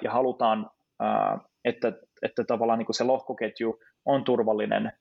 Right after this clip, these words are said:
ja, ja, tota, ja se tietokanta, ää, on oikeanlainen ja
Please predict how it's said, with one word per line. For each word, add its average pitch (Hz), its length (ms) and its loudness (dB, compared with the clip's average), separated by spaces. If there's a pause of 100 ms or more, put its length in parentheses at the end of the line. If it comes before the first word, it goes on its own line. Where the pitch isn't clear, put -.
ja, 117 220 2
ja, 110 100 0
tota, 113 320 0
ja 113 120 0
se 113 300 0
tietokanta, 110 600 0 (500)
ää, 110 200 -2 (180)
on 127 200 0
oikeanlainen 110 880 0
ja 107 200 0